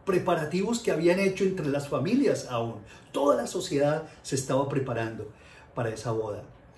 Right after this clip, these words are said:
Pero ¿quién se iba a imaginar que María resultara en embarazo? ¿Y quién se iría a imaginar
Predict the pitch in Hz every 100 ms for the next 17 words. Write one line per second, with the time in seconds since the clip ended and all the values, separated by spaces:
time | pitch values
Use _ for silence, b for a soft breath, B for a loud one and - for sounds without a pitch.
0 | - - 117 117 - 143 160 190 - 127
1 | 127 135 135 131 151 123 98 - - -
2 | - - - 131 113 113 113 120 110 -
3 | - - - - - - - - - -
4 | - - - - - - - 123 120 -
5 | 110 107 - 123 117 113 117 107 104 -
6 | 113 - - - - - - - - -
7 | B B B B B B B B B -
8 | 180 - 214 247 277 302 - 208 185 202
9 | 190 180 247 262 240 220 - 175 170 220
10 | 208